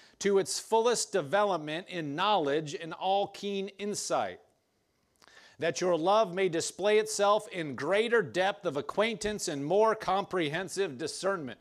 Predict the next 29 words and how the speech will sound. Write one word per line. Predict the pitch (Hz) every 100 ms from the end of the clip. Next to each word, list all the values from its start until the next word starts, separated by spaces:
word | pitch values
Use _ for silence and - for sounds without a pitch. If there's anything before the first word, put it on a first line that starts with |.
| -
<laughs> | 110
That's | 104
a | 104
mouthful. | 110 107 - 85 _ _ _ _ 302 302 _ _ _ _ _ - _ _ _
But | 165 226
it's | 190
saying | 254 294
we're, | 220 214
that | 208
we | 214 220
grow | 160 277 381
more, | 190 240 330 233 123
that | 202
we | 208 214
get, | 226 254 - _
we're | 180 226
more | 175 262 269
and | 220
more | 262 254 208
like | 190 208 -
Him, | 254 269 139
that | 170
we're | 185 220
acquainted | 185 - 254 311 226
with | 160 160 156
Him, | 170 131
that | 170 196
we're | 190
flowing | - 220 285 247 143